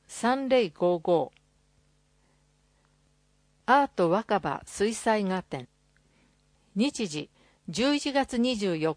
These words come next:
日水曜から二十八日日曜、九時から十七時、初日十二時から、最終日十五時まで。場所、中央図書館。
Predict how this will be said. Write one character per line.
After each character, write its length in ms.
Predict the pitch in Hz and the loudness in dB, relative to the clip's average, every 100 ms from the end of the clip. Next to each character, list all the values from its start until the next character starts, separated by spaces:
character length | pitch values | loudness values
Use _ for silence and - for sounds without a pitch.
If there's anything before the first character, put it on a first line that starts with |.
| - | -4
日 200 | 185 165 | -6 -6
水 320 | - - 240 254 | -8 -4 -4 2
曜 200 | 240 - | 0 2
か 140 | 156 | -4
ら 180 | 143 139 - _ _ | -4 -8 -20 _ _
二 160 | 185 269 | -2 0
十 220 | 269 208 | 0 -2
八 320 | 180 175 214 | -2 -4 0
日 300 | 208 196 196 | 0 0 -2
日 360 | 180 180 - 220 | -2 -2 -4 0
曜、 260 | 196 143 - _ _ _ _ _ _ | 2 0 -8 _ _ _ _ _ _
九 140 | - 285 | -4 -2
時 120 | 269 | 0
か 140 | 202 | 0
ら 140 | 180 156 | 0 0
十 260 | 175 202 | -2 -2
七 300 | 190 175 190 | -2 -2 -2
時、 200 | 180 156 - _ _ _ _ | -4 -12 -16 _ _ _ _
初 240 | - 190 | -2 2
日 440 | 220 254 - 233 - - | 2 0 -4 -8 -8 -6
十 240 | 190 226 | 0 2
二 180 | 214 208 | 4 2
時 120 | 151 | -2
か 140 | 160 147 | -6 -6
ら、 140 | - - _ _ | -8 -12 _ _
最 320 | - - 254 | -10 -2 0
終 320 | 254 - 220 | 0 0 0
日 220 | 160 151 - - | -2 -6 -8 -8
十 280 | 208 226 214 | -2 -2 2
五 180 | 226 | 0
時 120 | 208 160 | 0 -6
ま 120 | 139 | -6
で。 180 | - - _ _ _ _ _ _ _ _ _ _ - | -10 -14 _ _ _ _ _ _ _ _ _ _ -4
場 160 | 180 | -2
所、 300 | - 233 220 _ _ _ _ | 2 2 2 _ _ _ _
中 280 | - 247 285 | -6 0 4
央 160 | 269 254 | 6 6
図 160 | 240 | 2
書 160 | 220 208 | -2 -2
館。 300 | - 151 | -2 -6